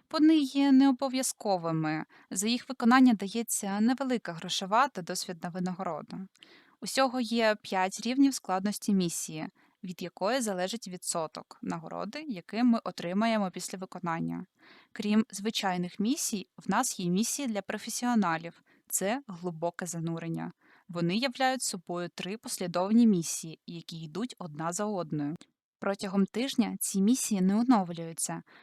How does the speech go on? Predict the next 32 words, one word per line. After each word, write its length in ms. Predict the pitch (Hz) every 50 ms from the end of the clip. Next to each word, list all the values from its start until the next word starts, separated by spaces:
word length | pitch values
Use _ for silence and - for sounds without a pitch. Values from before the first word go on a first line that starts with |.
| _ _
тобто 400 | - 196 190 185 - - - 190
завдання, 680 | 185 190 180 170 175 180 185 208 240 247 220 190 180 180 -
ускладнення 760 | - - - - - 185 185 202 202 180 180 170 165 170 - -
і 100 | - 185
локації 720 | 175 175 - - 180 190 233 - - - - 175 160 165 _ -
є 160 | 190 208 214
однаковими 800 | 226 233 214 220 190 175 170 - - 165 165 160 156 165 165 - _
кожен 360 | - 180 175 160 165 165 165
день 320 | 160 165 165 185 247 269 254
протягом 460 | _ - 175 170 - 214 196 233 240 240
тижня. 520 | - 190 170 170 160 - - 175 165 160 _ _ _ _ _ _ _ _ _
В 40 | -
таких 360 | 190 - - 196 - - -
місіях 540 | 190 226 269 - - - 233 185 175 - _
у 80 | - 185
вас 200 | 175 180 180 180
зберігається 760 | 180 170 185 180 180 175 180 185 196 220 240 - - - 185
стан 280 | - - - 180 190 208
спорядження, 800 | - - - 254 214 180 175 170 165 - 170 170 165 165 170 165 _ _ _ _ -
здоров'я, 720 | 208 - - 220 196 180 175 175 175 160 - 175 170 160 _ _ _ _ _ -
а 120 | - 180
також 400 | - - 220 254 - 247 196 -
накопана 520 | 175 175 - - 190 202 - 240 202 180 170
вами 260 | 175 170 170 175 180
нітра, 440 | 185 214 220 - 220 175 170 165 170 _ _ _ _ _ -
яка 240 | - 180 - - 180
так 320 | - - 180 202 - -
необхідна 580 | 208 196 180 - - - 185 180 165 170 170 170
для 160 | 165 165 170
виклику 440 | 160 165 165 165 170 170 - - 170
додаткового 640 | 165 165 160 160 - - - 170 170 175 175 - 185
спорядження. 800 | - - - 175 160 160 165 165 - - - 170 170 175 175